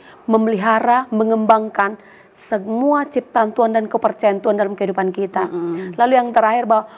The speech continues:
Speaker 1: perempuan tidak punya batas dalam kepemimpinan apapun yang dilakukan. Hanya dia dibatasi dengan, eh, sikapnya saja. Jadi
Speaker 2: Mm-mm.
Speaker 1: tidak ada batasan, semua bebas melakukan apapun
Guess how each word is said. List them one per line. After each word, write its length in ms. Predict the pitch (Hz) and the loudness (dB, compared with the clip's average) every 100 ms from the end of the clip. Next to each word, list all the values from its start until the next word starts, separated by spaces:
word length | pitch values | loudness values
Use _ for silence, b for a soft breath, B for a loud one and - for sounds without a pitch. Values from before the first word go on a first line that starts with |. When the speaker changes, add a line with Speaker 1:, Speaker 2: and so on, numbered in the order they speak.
| B - | B -2
Speaker 1:
perempuan 720 | 240 240 240 311 254 247 233 - | 0 0 2 4 4 0 -10 -6
tidak 400 | 285 277 269 - | -2 0 0 -2
punya 240 | 262 240 220 | -2 0 2
batas 480 | 220 226 233 214 - | 2 0 -2 -6 -2
dalam 400 | 220 220 220 220 | 0 2 0 -4
kepemimpinan 800 | 214 220 233 214 214 214 226 220 | -8 -6 -4 -4 -4 -4 -4 -4
apapun 480 | - - 202 247 226 | -2 0 0 -2 -4
yang 80 | 196 | -2
dilakukan. 640 | 202 196 190 202 208 180 - B B B B - | -2 -2 -2 -4 -2 -2 -6 B B B B -8
Hanya 480 | 202 208 233 247 208 | -2 2 2 0 0
dia 160 | 214 | -2
dibatasi 640 | 214 202 202 202 202 240 202 | 0 0 0 0 -4 -4 -4
dengan, 320 | 202 208 202 B B B - | -2 -2 -4 B B B -2
eh, 340 | 196 190 190 185 | 2 4 2 -2
sikapnya 640 | - 233 - 254 - 214 | -8 -6 0 -2 -2 -6
saja. 400 | 190 202 175 175 | 0 -2 0 -2
Jadi 240 | 185 196 240 | -2 -4 -4
Speaker 2:
Mm-mm. 160 | - 214 | -6 -6
Speaker 1:
tidak 320 | 254 247 240 | 0 2 2
ada 80 | 233 | 2
batasan, 560 | 226 226 214 214 214 - | 0 0 -2 -4 -6 -8
semua 320 | 233 220 247 196 | -6 -2 -2 -2
bebas 720 | 180 160 190 233 220 254 B B _ | -6 -4 -2 -2 -2 -6 B B _
melakukan 560 | 214 214 196 226 226 220 | -2 0 0 -2 -4 -2
apapun 560 | 214 214 214 233 233 | -2 -2 -2 -4 -8